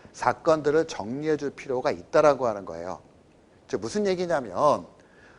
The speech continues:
서양사에 있어서의 발전 과정이나 서양사의 변화의 내용들을 보면 같은 시기에 다른 내용들이 전-, 진행되는 것들이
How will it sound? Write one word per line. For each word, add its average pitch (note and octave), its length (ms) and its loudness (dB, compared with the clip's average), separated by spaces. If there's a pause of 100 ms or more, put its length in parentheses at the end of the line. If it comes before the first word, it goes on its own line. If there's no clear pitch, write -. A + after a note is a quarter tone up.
서양사에 G3+ 640 8
있어서의 D3+ 920 6 (220)
발전 D3+ 420 6
과정이나 B2 880 2 (140)
서양사의 E3+ 760 2
변화의 C3+ 420 0
내용들을 B2+ 440 -2
보면 B2+ 540 4 (420)
같은 G#3 500 -4
시기에 B2+ 720 -4 (240)
다른 E3+ 460 2
내용들이 D3+ 540 2
전-, A#2 320 -6
진행되는 D#3 640 -2
것들이 C3 480 -6